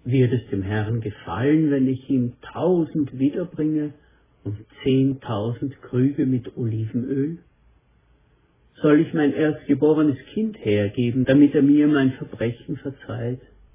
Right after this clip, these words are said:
Soll ich die Frucht meines Leibes opfern, damit er mir meine Schuld vergibt?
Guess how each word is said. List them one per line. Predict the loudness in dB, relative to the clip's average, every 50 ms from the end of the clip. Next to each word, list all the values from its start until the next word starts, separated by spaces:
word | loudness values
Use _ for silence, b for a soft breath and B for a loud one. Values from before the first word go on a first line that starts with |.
| _ _ _ _ _ -20 _ -20 -20 -20 -6 0
Soll | 4 4 4
ich | 4 4 2
die | 0 -2
Frucht | -2 -4 0 2 2 2 2 -2 -12 -4 -2
meines | 0 2 2 2 2 0 -2 -6
Leibes | -8 -4 -2 0 0 2 2 0 -2 -2 -6
opfern, | -8 -10 -10 -10 -10 -14 -6 -4 0 0 0 0 -2 -4 -12 -8
damit | -4 0 2 2 2 2 0
er | 2
mir | 4 4 6 6
meine | 4 4 2 0 -2 -4
Schuld | -6 -6 -6 -4 -4 -6 -8
vergibt? | -8 -8 -8 -8 -6 -10 -10 -10